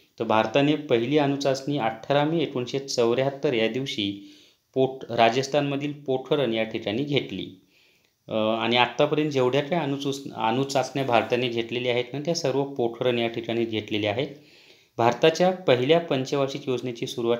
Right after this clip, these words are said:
केव्हा झाली? तर भारताच्या पहिल्या पंचवार्षिक योजनेची सुरुवात एकोणीसशे एक्कावन्नमध्ये झालेली आहे.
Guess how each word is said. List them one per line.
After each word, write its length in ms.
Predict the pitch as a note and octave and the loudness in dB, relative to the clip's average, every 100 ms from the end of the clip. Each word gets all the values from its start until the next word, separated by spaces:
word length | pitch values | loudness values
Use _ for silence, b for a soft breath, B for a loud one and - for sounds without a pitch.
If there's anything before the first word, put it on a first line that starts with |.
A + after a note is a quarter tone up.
| - | 2
केव्हा 260 | A2+ G#2+ | 0 0
झाली? 300 | G#2+ G#2+ A2 F3 B B B B - | -2 -2 -2 -4 B B B B -4
तर 60 | |
भारताच्या 540 | A2+ A2 A2 D3 D3 E3 | 0 2 2 2 2 0
पहिल्या 400 | E3 C3 A#2+ D3 | 2 0 2 -2
पंचवार्षिक 760 | D3 B2 A#2 C#3+ C#3+ C#3+ F3 | 0 -2 0 0 0 -2 -2
योजनेची 380 | C3+ A2 A2+ A#2 | -2 0 -2 -4
सुरुवात 540 | B2 D#3 D3+ A2 G#2+ - | -6 -4 0 2 0 -4
एकोणीसशे 500 | A#2 - B2+ - - | -6 -4 -6 -4 -6
एक्कावन्नमध्ये 1080 | B2 A#2 _ - D#3 D#3+ D3+ C#3+ A#2 A2 | -6 -10 _ 0 2 4 2 -2 -2 -2
झालेली 400 | A2 G#2 G#2+ G#2 | -2 -2 -2 0
आहे. 360 | C3 B2+ G#2 | 0 0 -4